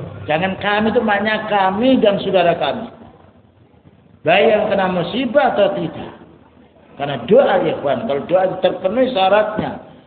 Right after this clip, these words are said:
dan orang didoakan dia mau beramal saleh, insya Allah akan terkabulkan. Wallahu a'lam.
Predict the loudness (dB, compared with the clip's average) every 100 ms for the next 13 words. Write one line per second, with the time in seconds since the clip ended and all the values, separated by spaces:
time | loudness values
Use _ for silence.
0 | _ -6 -4 2 4 4 2 0 2 2
1 | 2 0 0 2 2 4 2 2 2 2
2 | 0 -2 -2 -4 -8 -8 -6 -4 -4 -4
3 | -6 -4 -2 -2 -2 -8 -16 -20 -14 -4
4 | -4 -2 -4 -6 -8 -6 -2 -2 -2 -6
5 | -8 -14